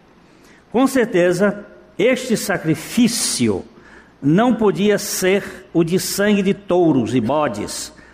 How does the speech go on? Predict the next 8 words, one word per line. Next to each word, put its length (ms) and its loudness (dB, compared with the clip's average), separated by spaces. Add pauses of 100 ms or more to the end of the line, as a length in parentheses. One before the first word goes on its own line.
(200)
mas 220 -4
pelo 460 2 (280)
sangue 400 0
puro 680 2
do 100 -6
Cordeiro 540 0
de 120 -2
Deus, 480 -2